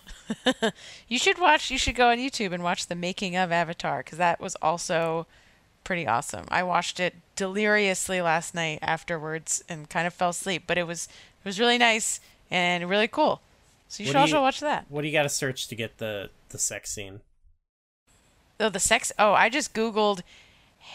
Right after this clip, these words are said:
Speaker 2: Avatar,
Speaker 1: uh,
Speaker 2: tail.
Speaker 1: ta-, ha-, yeah, <laughs> exactly what you would think. Hair, sex scene, Avatar,
Speaker 2: Hmm.
Speaker 1: removed. And then there's, like, a forty-second clip on YouTube and you can find it. So, but you should also watch that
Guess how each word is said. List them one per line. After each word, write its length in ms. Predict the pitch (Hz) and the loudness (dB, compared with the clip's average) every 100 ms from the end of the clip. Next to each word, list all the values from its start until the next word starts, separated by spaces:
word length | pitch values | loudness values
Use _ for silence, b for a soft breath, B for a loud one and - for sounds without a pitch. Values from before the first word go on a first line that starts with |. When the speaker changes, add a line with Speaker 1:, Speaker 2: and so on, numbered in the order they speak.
| - | -2
Speaker 2:
Avatar, 540 | 202 190 190 190 180 | 4 4 4 4 2
Speaker 1:
uh, 20 | - | 0
Speaker 2:
tail. 420 | 135 120 117 117 | 0 0 -2 -2
Speaker 1:
ta-, 240 | - 220 220 - | 2 0 0 -6
ha-, 300 | - 233 240 - _ - | -4 2 2 2 _ -2
yeah, 560 | 262 240 208 185 190 302 - 415 | 4 8 8 6 6 2 4 4
<laughs> 260 | - 349 | 6 4
exactly 440 | 302 254 285 294 285 | 4 6 4 6 2
what 160 | 262 | 2
you 100 | - | 2
would 140 | 226 208 | 0 0
think. 180 | 208 - B | -4 -4 B
Hair, 460 | - 208 220 233 233 | -4 2 6 8 6
sex 400 | 226 - 220 - | 6 4 4 2
scene, 380 | - - 214 214 | -2 2 2 2
Avatar, 800 | 170 185 202 - 220 208 202 202 B B | 2 2 0 2 4 6 4 2 B B
Speaker 2:
Hmm. 60 | 208 | 0
Speaker 1:
removed. 720 | 220 202 220 214 190 156 - - b - | 0 2 2 2 -2 -6 -6 -8 b -2
And 160 | 202 | 0
then 100 | 202 | 2
there's, 180 | 208 208 | 4 4
like, 140 | 202 | 2
a 80 | 190 | 0
forty-second 840 | - 202 196 196 185 185 180 170 | 0 2 2 0 0 0 0 -6
clip 280 | - 196 180 | -2 -2 0
on 160 | 180 175 | -2 -2
YouTube 400 | 170 170 165 160 | -4 -4 -6 -6
and 80 | 151 | -8
you 80 | |
can 160 | 143 151 | -10 -10
find 300 | - 156 156 | -6 -4 -4
it. 120 | - - b b b b b b b | -8 -10 b b b b b b b
So, 360 | - 165 156 165 _ _ _ - | -6 -4 -4 -8 _ _ _ 0
but 160 | - 220 | 4 4
you 120 | 254 | 4
should 180 | 254 262 | 2 4
also 400 | - 226 - 208 | 4 4 6 4
watch 320 | 190 190 - | 4 0 0
that 300 | 202 165 151 | 2 4 2